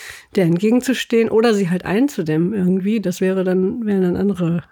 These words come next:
Hebel, die man vielleicht ziehen könnte. Aber es ist schon, also das, das Feld ist sozusagen von vornherein schon verzerrt. Das macht es ein bisschen schwierig. Ähm, ob jetzt jemand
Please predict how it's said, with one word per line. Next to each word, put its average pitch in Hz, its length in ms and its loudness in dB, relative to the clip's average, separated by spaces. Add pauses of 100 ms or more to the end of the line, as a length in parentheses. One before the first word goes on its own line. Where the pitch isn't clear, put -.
(160)
Hebel, 170 300 -2
die 175 80 -2
man 170 160 0
vielleicht - 340 -14
ziehen 175 220 -4
könnte. 196 360 -2 (1120)
Aber 185 120 2
es 170 120 0
ist 196 80 -4
schon, 208 320 4
also 180 240 0
das, - 320 -8
das 185 120 -6
Feld 202 220 0
ist 190 100 -6
sozusagen 190 380 -4
von 185 120 -2
vornherein 196 380 0
schon 165 140 0
verzerrt. 160 480 -4 (480)
Das 185 160 -8
macht 170 180 -2
es 175 140 -8
ein 185 60 -4
bisschen 175 240 -2
schwierig. 180 460 0 (460)
Ähm, 160 240 2
ob - 140 0
jetzt 165 220 2
jemand 175 340 2